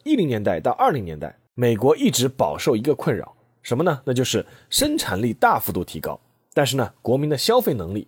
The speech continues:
却没有相应的增加，这就导致国内的产能过剩。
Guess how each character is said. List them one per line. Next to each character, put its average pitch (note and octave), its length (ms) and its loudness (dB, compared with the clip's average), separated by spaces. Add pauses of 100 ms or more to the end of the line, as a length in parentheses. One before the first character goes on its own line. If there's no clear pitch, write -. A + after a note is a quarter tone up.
却 - 180 -8
没 F#2 140 -4
有 F#2+ 120 2
相 F3 300 -2
应 D3 100 -4
的 E2 80 -8
增 G#2+ 240 -6
加， B2+ 220 2 (300)
这 G#3 80 -2
就 G#3 100 6
导 A2+ 180 0
致 G2+ 240 -6 (220)
国 G2+ 180 -2
内 B2+ 120 2
的 G#2 100 2
产 D#2+ 320 -4
能 G2 160 -12
过 B2 160 -2
剩。 - 160 -12